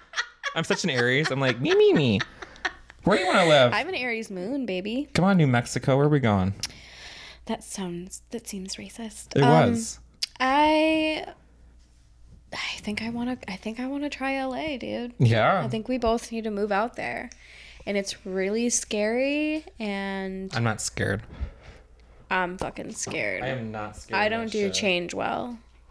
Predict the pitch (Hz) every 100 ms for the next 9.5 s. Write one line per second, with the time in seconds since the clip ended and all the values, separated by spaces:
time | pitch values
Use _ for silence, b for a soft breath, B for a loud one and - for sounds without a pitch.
0 | - 208 202 - - 196 185 175 78 -
1 | 196 196 190 - 226 208 302 311 330 359
2 | 370 240 175 180 185 - 185 180 190 -
3 | - - b b b b b b - 214
4 | 220 226 226 226 226 220 226 240 - _
5 | - 214 202 208 - 214 - - 254 254
6 | 226 202 262 311 339 339 285 - - -
7 | 180 180 196 190 180 170 165 - 175 -
8 | 196 202 - - - - - 220 208 214
9 | 226 214 202 185 -